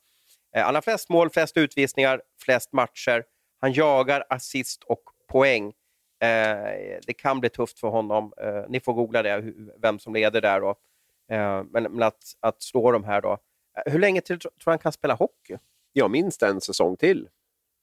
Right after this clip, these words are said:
Speaker 2: skulle jag vilja säga. Han är ju, jag menar,
Speaker 1: Ja.
Speaker 2: det är ju, titta på målskyttet också. Han tangerade väl sitt näst bästa rekord förra året med sjutton mål och är ju uppe i nio nu och vi har kommit lite drygt halvvägs. Så att han, eh,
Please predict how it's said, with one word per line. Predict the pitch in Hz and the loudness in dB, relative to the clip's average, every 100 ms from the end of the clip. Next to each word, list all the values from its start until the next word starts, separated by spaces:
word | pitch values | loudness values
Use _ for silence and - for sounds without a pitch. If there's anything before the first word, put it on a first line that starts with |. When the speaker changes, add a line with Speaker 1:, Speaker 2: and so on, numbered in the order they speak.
| _ | _
Speaker 2:
skulle | - 90 | -6 -4
jag | |
vilja | 65 67 | -4 -8
säga. | - 58 67 | -8 -8 -8
Han | 87 123 | -10 -4
är | |
ju, | 131 | 0
jag | 107 | 0
menar, | 110 101 120 113 | 0 0 2 2
Speaker 1:
Ja. | |
Speaker 2:
det | 120 | -2
är | 101 | -4
ju, | 131 | -4
titta | - 123 - | -4 -2 -2
på | 101 107 | 2 2
målskyttet | 104 98 82 120 127 143 | 2 -2 -2 -4 -4 -4
också. | 101 135 - - | -4 -4 -6 -4
Han | 123 107 107 | -2 -2 -8
tangerade | - 113 101 101 135 131 | -6 -2 2 4 4 2
väl | 117 | -2
sitt | - 107 | -4 -2
näst | 117 139 - | 0 0 -2
bästa | - 117 - 117 104 101 | 0 0 0 0 0 0
rekord | 104 - 104 101 | -2 -2 0 0
förra | - 104 92 | 2 2 4
året | 123 139 107 - | 2 0 -2 -6
med | 104 | -4
sjutton | 107 - - 95 | -4 -4 -4 -4
mål | 98 98 87 | -4 -4 -4
och | 87 90 87 87 | -4 -2 -2 -2
är | 87 | -2
ju | 95 98 | -2 -2
uppe | 95 - 98 | -4 -6 -6
i | |
nio | 95 101 90 92 95 | -4 -6 -8 0 2
nu | 113 143 98 - | 2 0 -4 -6
och | 101 98 | -4 2
vi | |
har | 95 | 0
kommit | - 98 95 | 2 -2 -2
lite | 92 | -4
drygt | 92 95 - | -2 -2 -2
halvvägs. | 101 92 85 127 117 - | 0 0 0 -2 -2 -4
Så | |
att | 95 | -6
han, | 98 98 117 | -4 -4 -2
eh, | 110 | -2